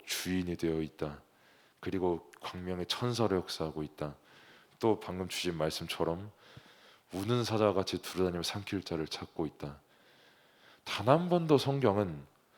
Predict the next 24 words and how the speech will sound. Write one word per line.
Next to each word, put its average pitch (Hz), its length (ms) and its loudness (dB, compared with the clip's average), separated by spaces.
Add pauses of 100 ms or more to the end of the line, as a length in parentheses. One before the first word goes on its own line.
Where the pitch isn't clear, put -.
(120)
사탄이 127 540 4
지금 80 500 -2 (260)
쉬고 - 420 2
있다, 73 340 -8 (500)
안식을 92 600 0
누리고 78 340 -6
있다, 71 320 -12 (480)
평안하다, 92 800 0 (600)
너희를 95 420 6
안 82 120 -4
괴롭히고 85 520 -2
있다, 71 320 -12 (180)
너희와 92 400 2
친구다 98 600 -4 (640)
라고 110 280 10
말한 95 320 8
적이 82 480 0 (140)
단 - 280 -2
한 90 120 2
번도 87 280 -2
없습니다. 69 520 -12 (580)
지금 117 580 4
이 107 180 -6
존재는 82 680 -6